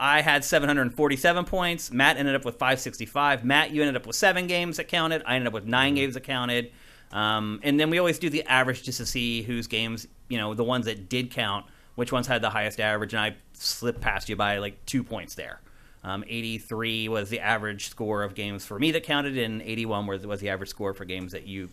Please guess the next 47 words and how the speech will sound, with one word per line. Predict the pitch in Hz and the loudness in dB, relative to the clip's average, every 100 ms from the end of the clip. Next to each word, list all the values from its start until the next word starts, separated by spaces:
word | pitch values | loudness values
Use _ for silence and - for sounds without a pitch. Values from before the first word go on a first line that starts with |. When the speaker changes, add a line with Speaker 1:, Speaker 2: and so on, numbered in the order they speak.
| - | -10
Speaker 1:
for | 110 | -8
you | 98 95 | -6 -8
that | 92 | -8
counted. | - 71 - - - - - - - | -10 -14 -16 -20 -20 -20 -20 -20 -6
Um, | 107 110 107 110 - | -2 0 -2 -4 -2
looking | 170 208 | 2 4
at | 165 | 4
your | 143 | 4
list | 139 143 135 | 4 2 2
now, | 127 131 123 | 4 4 4
how | 113 131 | 6 4
do | 127 | 4
you, | 120 - - | -4 -8 -4
is | 135 | 0
there | 131 | 4
anything | 139 143 135 | 4 4 2
that | 120 | 2
sticks | 143 - 135 | -2 2 4
out | 135 135 | 8 6
where | 131 | 6
you're | 123 | 4
like, | 117 117 | 2 2
"Oh | 143 117 110 | 4 4 4
man, | 117 113 104 98 | 2 0 -2 -2
like, | 113 113 | -2 0
what | 120 | -2
was | 110 | 0
I | 113 | -2
thinking?" | 113 123 127 139 139 139 | 0 0 0 0 2 2
Or | 117 | 2
is | 110 | 2
there | |
anything | 127 123 | 0 2
you're | 127 | 4
like | 139 | 4
Speaker 2:
Um, | 139 139 - | 2 -2 -2
apparently | 113 151 208 196 143 | 0 6 6 6 4
Lego | 135 147 147 139 | 6 6 6 4
Star | - - 135 156 | 2 2 6 8
Wars. | 120 95 92 - - | 8 4 0 4 4
Speaker 1:
<laughs> | - 240 - - - | 6 4 2 2 2
Speaker 2:
What | 120 | 4
was | 233 214 | 4 4
I | |
thinking? | 208 117 104 101 101 - - | 2 2 2 0 0 -4 0
I | 110 | 2
don't, | 113 117 117 | 4 2 0